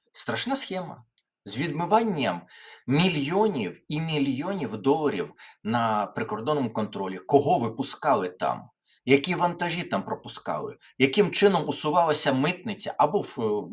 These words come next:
або в справі теж була замішана, або теж була в долі в часті і тому подібне.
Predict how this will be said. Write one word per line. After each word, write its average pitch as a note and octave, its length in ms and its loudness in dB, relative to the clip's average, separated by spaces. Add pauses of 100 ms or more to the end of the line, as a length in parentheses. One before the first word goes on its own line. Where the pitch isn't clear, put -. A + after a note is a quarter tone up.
(120)
або G#3+ 180 0
в - 60 -4
справі G2+ 380 -6
теж A#2 240 -6
була G2+ 300 -4
замішана, G#2 560 -2
або C3 140 -2
теж C#3+ 180 0
була G2 240 -2
в F2+ 80 -10
долі A2 220 -2
в - 60 -16
часті G2 400 -6
і E2+ 80 -12
тому G#2+ 220 -6
подібне. G2 480 -10